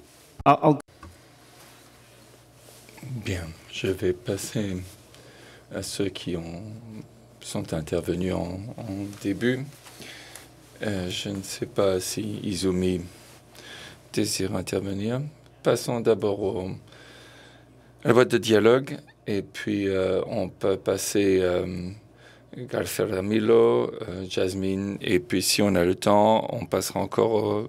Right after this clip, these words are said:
Speaker 2: observations de clôture. Oui, du côté de la boîte de dialogue, hier, on a, euh,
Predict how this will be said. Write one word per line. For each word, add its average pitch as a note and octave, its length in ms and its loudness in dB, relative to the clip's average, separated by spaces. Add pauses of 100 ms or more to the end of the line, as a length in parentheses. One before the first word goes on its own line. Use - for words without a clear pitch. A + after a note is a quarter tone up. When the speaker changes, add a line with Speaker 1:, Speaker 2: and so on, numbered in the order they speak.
(140)
Speaker 2:
observations G2 460 -2
de F#2+ 60 -6
clôture. F#2 420 -4
Oui, A2 220 0 (560)
du G#2 260 -4
côté G2 640 2
de F#2+ 240 -4
la F#2+ 80 0
boîte F#2 200 -2
de F#2 100 0
dialogue, C3 560 -2
hier, D3+ 480 0 (500)
on G2+ 340 -2
a, G2 260 -2 (120)
euh, F#2+ 400 -4